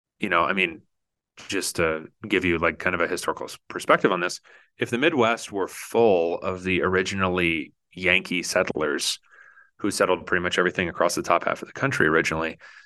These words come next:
Donald Trump would not have had the same political problems attracting voters. I cer-, I know this certainly among L C M S pastors,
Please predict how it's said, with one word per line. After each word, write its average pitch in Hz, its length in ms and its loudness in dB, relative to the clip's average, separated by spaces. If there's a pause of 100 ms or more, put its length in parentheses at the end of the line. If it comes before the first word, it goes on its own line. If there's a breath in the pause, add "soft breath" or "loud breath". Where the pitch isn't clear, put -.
(340 loud breath)
Donald 123 300 2
Trump 127 320 -2
would 82 180 -2
not 87 280 0
have 85 120 -12
had 82 440 0 (160)
the 87 160 0
same 80 440 -4
political 101 380 2
problems 80 600 0 (440 soft breath)
attracting 87 440 -2
voters. 87 680 0 (680)
I 90 100 -2
cer-, 92 240 -4
I 85 100 2
know 85 140 2
this 80 140 -4
certainly 87 280 -2
among 82 240 -2
L 80 100 0
C - 120 -4
M 76 80 -6
S - 160 -14
pastors, - 680 -2